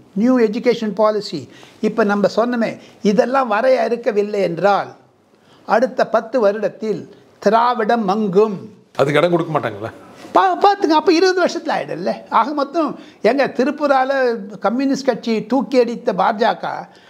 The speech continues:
Speaker 1: திராவிட கழகத்தை என்ன ஃபுன்னு ஊதி விட்டுறாங்க சார். காங்கிரஸ் இடம் இல்லாத போயிடுச்சுங்களே சார்.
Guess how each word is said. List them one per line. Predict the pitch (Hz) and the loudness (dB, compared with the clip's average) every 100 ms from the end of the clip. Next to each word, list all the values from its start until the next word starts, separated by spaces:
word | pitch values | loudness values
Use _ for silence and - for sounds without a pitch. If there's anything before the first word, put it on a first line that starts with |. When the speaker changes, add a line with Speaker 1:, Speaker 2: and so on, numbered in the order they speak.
| - | -20
Speaker 1:
திராவிட | - 220 262 311 294 | -2 2 2 2 0
கழகத்தை | 269 247 233 233 226 | 0 -4 -6 -6 -6
என்ன | 240 294 | -6 -8
ஃபுன்னு | - - - - - | -10 -8 -2 -2 0
ஊதி | 277 247 240 | 0 0 -2
விட்டுறாங்க | 170 165 147 | -4 -6 -8
சார். | 135 202 196 - - - - - - | -2 -2 -2 -6 -20 -20 -20 -20 -16
காங்கிரஸ் | - 247 349 359 269 | -2 2 2 2 2
இடம் | 302 330 | 2 2
இல்லாத | 320 302 226 | 2 0 -2
போயிடுச்சுங்களே | 202 190 156 | -6 -8 -10
சார். | - 190 - - | -6 -6 -6 -10